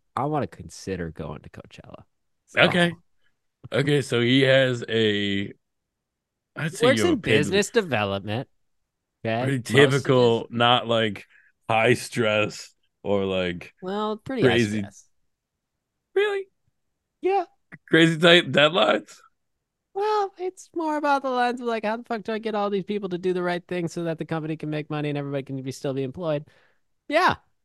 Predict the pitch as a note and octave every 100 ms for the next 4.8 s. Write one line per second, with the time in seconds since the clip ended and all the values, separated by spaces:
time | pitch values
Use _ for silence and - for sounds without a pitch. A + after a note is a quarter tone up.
0 | _ _ _ _ - G#3 A3+ A3 A3 F3+
1 | E3 D#3+ G3+ G3+ G#3+ G3+ F3 E3+ G#3 D#3+
2 | B2+ G3+ G#3+ E3+ G#2+ C3 D3+ E3 F3+ E3
3 | D#3 C#3 B2 C#3 C3 - - C#3+ C#3+ C3+
4 | C3+ A#2 F#2 A2+ C#3 G#2+ F#2 F2+